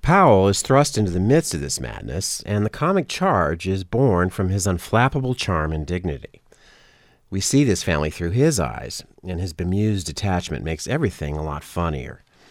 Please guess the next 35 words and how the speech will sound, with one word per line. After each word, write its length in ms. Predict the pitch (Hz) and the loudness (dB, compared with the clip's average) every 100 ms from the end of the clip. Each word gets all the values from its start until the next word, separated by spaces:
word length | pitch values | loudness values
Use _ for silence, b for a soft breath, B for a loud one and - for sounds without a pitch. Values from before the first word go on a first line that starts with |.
| b b b | b b b
As 140 | 87 | -6
an 80 | 87 | 0
actor, 480 | 92 120 - 76 76 | 2 0 0 -4 -4
he 180 | 85 90 | -4 -4
was 160 | 87 | -2
never 280 | 104 151 151 | 0 0 2
more 160 | 87 78 | 0 0
self-assured. 840 | - 73 71 - 151 143 71 - - | -2 -6 -6 -6 -2 0 -2 -6 -14
There's 180 | 85 | -8
not 140 | 117 127 | -2 -2
a 20 | |
false 420 | - 123 127 147 | -2 0 0 2
move 280 | 120 123 123 | 2 4 2
from 160 | 73 73 | -2 -6
him 180 | 71 | -6
in 80 | 76 | -6
the 80 | 78 | -8
picture. 400 | - 67 - - - - _ _ b b b b b b b b | -8 -10 -12 -14 -20 -20 _ _ b b b b b b b b
Carol 320 | - 165 135 | 4 8 8
Lombard 640 | 117 131 175 87 65 62 87 | 8 8 6 4 0 -2 -2
is 160 | 85 | -2
so 380 | - 143 175 117 | 0 4 6 6
over-the-top 540 | 104 90 78 82 67 | 6 4 0 -2 -4
crazy 360 | - 71 60 67 | -2 -4 -4 -6
that 140 | 82 | -6
it's 100 | 85 | -6
hard 240 | - 131 160 | -2 2 4
to 80 | 98 | 4
imagine 400 | 82 78 71 78 | 2 0 -2 -4
her 60 | |
settling 380 | 80 92 82 82 | -4 -2 -2 -4
down 180 | 85 82 | -4 -4
with 120 | 82 | -2
any 200 | 135 151 | 0 0
man, 340 | 69 58 58 | -2 -6 -14